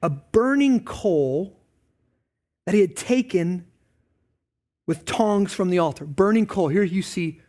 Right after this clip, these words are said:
fire, heat, cleansing. And this seraphim, first off, let me say,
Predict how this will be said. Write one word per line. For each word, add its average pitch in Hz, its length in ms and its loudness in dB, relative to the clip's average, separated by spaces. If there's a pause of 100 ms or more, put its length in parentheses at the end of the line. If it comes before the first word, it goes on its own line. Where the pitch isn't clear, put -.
(160)
fire, 147 500 -4 (360)
heat, - 460 -8 (920)
cleansing. 127 600 -4 (1500)
And 190 200 4
this - 460 -2 (960)
seraphim, 196 1040 0 (3250)
first 202 260 0
off, 156 140 0
let 175 80 -4
me 180 60 -2
say, 139 200 -4